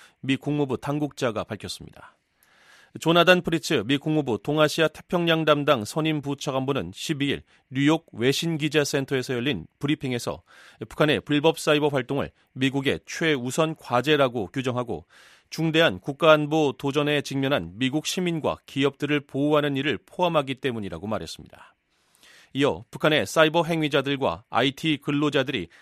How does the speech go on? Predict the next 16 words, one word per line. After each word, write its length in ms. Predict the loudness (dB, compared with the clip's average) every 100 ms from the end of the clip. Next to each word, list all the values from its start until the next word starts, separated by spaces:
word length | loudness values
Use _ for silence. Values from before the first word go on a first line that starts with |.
| _
악의적 480 | 0 0 0 0 -2
활동을 580 | -4 -10 -4 0 2 0
지속하고 600 | -2 -6 -6 -4 -2 -2
있다며, 360 | -4 -4 -4 -8 _ -20 _ -6
지난해 380 | 2 4 4
시월 500 | 0 -2 2 4 2
관련 500 | 0 -2 2 2 2 -4
보고서 560 | -6 -4 -4 0 -2
공개 340 | 0 -4 -2 0
이후 320 | -2 -6 -10 -12 -14
이천이십오 560 | -6 -2 0 0 0 -2
년 160 | 0 2
말까지 480 | 0 2 -2 -2 -10 _ _
연간 400 | -2 2 2 2 -4
탈취금 580 | -6 -6 -4 -4 -2 -4 -8
총액이 540 | -8 -4 -2 -4